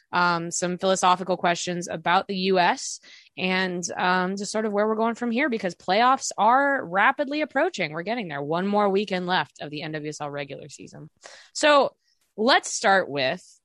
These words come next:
the United States women's national team. They played a game last Thursday against South Korea. They played it in Kansas City. It was a sellout,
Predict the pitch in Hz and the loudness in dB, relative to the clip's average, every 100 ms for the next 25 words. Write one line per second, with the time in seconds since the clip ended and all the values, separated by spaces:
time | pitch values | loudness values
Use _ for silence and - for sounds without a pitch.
0 | _ _ _ - 180 180 175 196 202 185 | _ _ _ -8 -4 0 0 0 0 -2
1 | - - - 175 175 165 151 147 147 139 | -6 -16 -10 -6 -6 -4 -4 -4 -6 -6
2 | 147 143 147 151 _ _ _ _ _ _ | -6 -6 -10 -18 _ _ _ _ _ _
3 | 185 - 208 220 190 185 185 - - 165 | -6 0 0 2 2 2 -2 -6 -4 -2
4 | 170 - - - - 185 180 151 73 60 | -2 -4 -16 -6 0 2 0 -4 -6 -6
5 | 95 170 _ _ _ _ _ _ - 170 | -8 -12 _ _ _ _ _ _ -4 0
6 | 170 165 - - 175 185 - 190 147 139 | 0 0 -6 -4 -2 -2 -4 -10 -6 -6
7 | 214 233 _ _ _ _ - 156 175 165 | -8 -12 _ _ _ _ -12 -2 0 0
8 | 220 208 190 190 - 160 165 170 160 151 | -2 0 -2 -2 -2 -2 -2 -4 -6 -6
9 | - 143 139 160 | 0 2 2 0